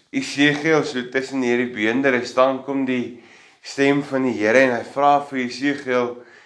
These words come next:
hierdie vraag: "Mens, kan daar in hierdie bene weer lewe kom?"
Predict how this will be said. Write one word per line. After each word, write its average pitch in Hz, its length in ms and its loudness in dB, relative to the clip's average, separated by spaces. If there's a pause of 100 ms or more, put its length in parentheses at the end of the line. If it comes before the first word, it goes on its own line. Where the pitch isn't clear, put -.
(180)
hierdie 123 220 -4
vraag: 131 420 6 (580)
"Mens, 139 800 0
kan 196 320 -6
daar 139 300 4
in 127 100 -2
hierdie 139 480 0
bene 120 560 -2 (540)
weer 120 260 0
lewe 117 480 -2
kom?" 82 220 -8